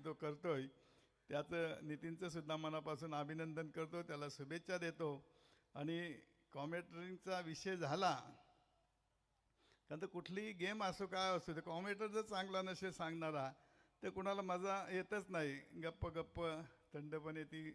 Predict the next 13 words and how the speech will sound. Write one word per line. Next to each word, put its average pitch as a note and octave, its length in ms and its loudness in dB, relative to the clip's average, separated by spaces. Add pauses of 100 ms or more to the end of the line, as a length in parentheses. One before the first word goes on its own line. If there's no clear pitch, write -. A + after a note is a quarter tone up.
मॅच C#3+ 320 -4
होते. C3 380 -2 (360)
आणि C#3+ 160 -2
मग E3 80 -2
इथले D#3 300 0
दोन्ही D#3 280 2
कॉमेंटर, E3 600 2 (580)
आज C#3+ 160 -2 (180)
गुरु E3+ 180 0
नाही F#3+ 200 2
आले D#3+ 140 2
का D3 100 0
तुमचे? D3+ 420 -2